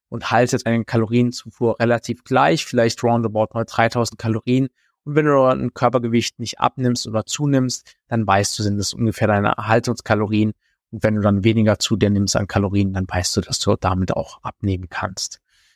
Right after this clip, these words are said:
Genau. Also ich hoffe, euch hat die Episode so ein bisschen geholfen. Auch ich habe hier ein bisschen an der Stelle auch ein bisschen Aufklärung betrieben. Ähm, das ist mir nämlich ganz, ganz wichtig, weil das wird leider in den sozialen Medien auch immer noch sehr, sehr falsch kommuniziert.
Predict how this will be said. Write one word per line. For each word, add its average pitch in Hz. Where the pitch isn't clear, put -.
Genau. 107
Also 123
ich 113
hoffe, 160
euch 135
hat 156
die 127
Episode 135
so 135
ein 123
bisschen 151
geholfen. 135
Auch -
ich 131
habe 135
hier 131
ein 127
bisschen 151
an 127
der 123
Stelle 123
auch -
ein -
bisschen -
Aufklärung 113
betrieben. 143
Ähm, 117
das 110
ist -
mir 120
nämlich 113
ganz, 117
ganz 110
wichtig, 120
weil 110
das 107
wird -
leider 123
in 120
den 117
sozialen 113
Medien 113
auch -
immer 117
noch 110
sehr, 110
sehr 110
falsch 135
kommuniziert. 123